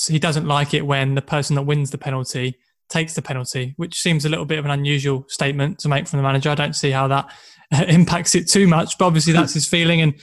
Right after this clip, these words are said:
and Prowsey, uh, hit the crossbar. He struck the ball well, just a little bit too high, um, pinged off the crossbar and over. Um, we did score a minute later, so it kind of felt like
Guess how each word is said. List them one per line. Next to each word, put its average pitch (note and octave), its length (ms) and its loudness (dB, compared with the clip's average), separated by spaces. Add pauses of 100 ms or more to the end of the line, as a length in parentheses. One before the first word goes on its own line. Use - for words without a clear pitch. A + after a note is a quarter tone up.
(220)
and D#3+ 100 0
Prowsey, D#3 540 2 (320)
uh, D3 160 0
hit G#3 140 4
the G3+ 40 0
crossbar. E3 680 2
He E3 80 0
struck G#3 240 2
the F3+ 60 0
ball D#3+ 240 4
well, D3+ 420 4
just E3 140 0
a E3 40 2
little E3 140 4
bit E3 140 -6
too D#3 180 2
high, C#3 320 4 (380)
um, C#3 240 -2
pinged D#3+ 240 2
off C#3+ 100 -2
the - 80 -10
crossbar C#3 380 -2
and C#3 100 2
over. C3+ 360 2 (540)
Um, D3 520 -2
we F3 120 4
did F#3+ 160 4
score F3+ 280 4
a - 20 4
minute E3+ 240 4
later, E3+ 340 2
so E3 140 2
it D3+ 100 -4
kind F3+ 300 2
of E3+ 100 2
felt F#3 300 0
like D#3+ 280 0